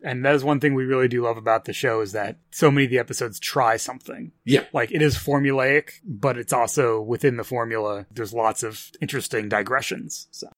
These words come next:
Speaker 2: And, and you end up with carnival music playing while a bunch of <laughs> ice skaters. <laughs>
Speaker 1: This might have the greatest single scene in the Rockford
Speaker 2: <laughs>
Speaker 1: Files.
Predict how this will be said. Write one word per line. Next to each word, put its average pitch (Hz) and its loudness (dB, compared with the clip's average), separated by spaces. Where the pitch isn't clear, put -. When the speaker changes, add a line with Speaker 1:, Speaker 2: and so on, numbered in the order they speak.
Speaker 2:
And, 101 0
and 92 0
you 107 0
end 113 6
up 104 4
with 104 4
carnival 113 2
music 98 -2
playing 92 -2
while 90 -4
a 85 -6
bunch 95 -2
of 87 0
<laughs> - -8
ice 131 6
skaters. 113 2
<laughs> 170 4
Speaker 1:
This 170 -4
might 240 4
have 202 2
the 165 0
greatest 160 4
single 151 0
scene 180 0
in 131 -8
the 135 -4
Rockford 120 0
Speaker 2:
<laughs> - 4
Speaker 1:
Files. - -4